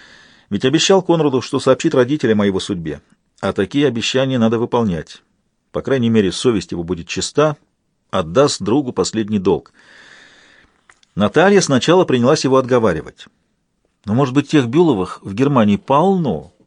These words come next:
Может быть, они просто однофамильцы, и ты только время и деньги потратишь. С деньгами решу, а со временем наберу отгулов и поеду. Езжай,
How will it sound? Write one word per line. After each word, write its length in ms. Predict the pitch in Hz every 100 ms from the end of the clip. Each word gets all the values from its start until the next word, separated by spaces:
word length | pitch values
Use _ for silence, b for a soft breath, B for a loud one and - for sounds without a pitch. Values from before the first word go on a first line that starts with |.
| _ _ _ _
Может 200 | 180 214
быть, 120 | 202
они 140 | 220 214
просто 280 | 214 - 123
однофамильцы, 680 | 131 165 170 127 82 - - -
и 80 |
ты 140 | 127 175
только 240 | 175 156
время 320 | 139 202 180
и 40 | 160
деньги 260 | 139 104
потратишь. 540 | 92 - 90 - - - _ _ _ _ _ _ _ _ _ -
С 100 | 87
деньгами 400 | 92 98 131 110
решу, 440 | 90 - 135 147 - _ _ _ _
а 140 | - 90
со 160 | 123
временем 560 | 117 170 151 101 80 98 _ _ _
наберу 380 | 98 143 208 175
отгулов 380 | 90 85 73 -
и 40 |
поеду. 420 | - 107 98 90 - B B B B B B B B B B
Езжай, 560 | 151 135 87 123 110